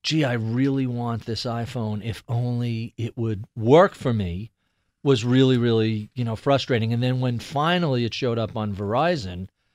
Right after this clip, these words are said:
that was it. It was get rid of the BlackBerry. Uh, uh, every time I used the BlackBerry, I was just reminded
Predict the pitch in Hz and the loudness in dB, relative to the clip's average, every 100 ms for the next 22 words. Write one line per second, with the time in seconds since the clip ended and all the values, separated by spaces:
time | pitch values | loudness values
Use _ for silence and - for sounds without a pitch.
0 | _ _ 120 143 139 131 113 147 120 113 | _ _ 2 2 4 2 4 2 2 0
1 | 110 - - _ _ - 131 131 127 113 | -4 -6 -12 _ _ -6 -2 0 0 0
2 | 120 113 - 127 117 113 110 - _ _ | -2 -4 -4 -4 -2 -2 -4 -8 _ _
3 | _ _ _ 147 - 147 156 151 175 165 | _ _ _ -2 0 0 2 2 2 2
4 | 156 143 135 135 127 123 - 120 110 104 | 2 0 -2 -2 0 0 0 -2 -2 -4
5 | - 110 117 107 107 120 123 113 101 90 | -6 -6 -4 -2 -2 -2 -2 -2 -6 -8